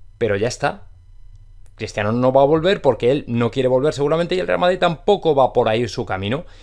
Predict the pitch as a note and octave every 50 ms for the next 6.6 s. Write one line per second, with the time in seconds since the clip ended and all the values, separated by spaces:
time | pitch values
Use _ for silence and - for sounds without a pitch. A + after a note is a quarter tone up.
0 | - - - B2 A2+ A2+ B2 A2 A#2+ B2+ C#3 C3 A2 G#2+ G#2 A2+ A2+ A#2 A2+ G#2+
1 | - - B2 - - A#2 G2 - - G#2+ G#2+ G2+ - C#3+ B2+ A2 - - G2+ -
2 | A2+ G#2 G2 A#2+ C#3 D#3 E3 G3 G#3+ - - - - - - - - - - -
3 | A#2+ A2+ A#2+ C3+ C3+ B2+ C3 A#2 G#2+ A2 A2 A2 A2+ B2 D3 D3 A2+ C3+ A2+ G#2
4 | - - G2+ G2+ G#2+ G#2+ G#2+ - A#2+ A2+ A#2+ G#2 C3 D#3 D#3+ F3+ F#3 - - -
5 | - - - - - - - - - - - A#2 G#2 F#2+ F#2 F#2 F#2 F#2 F2+ F2+
6 | F2+ - F2+ G2+ G#2+ - - F#3 - - - -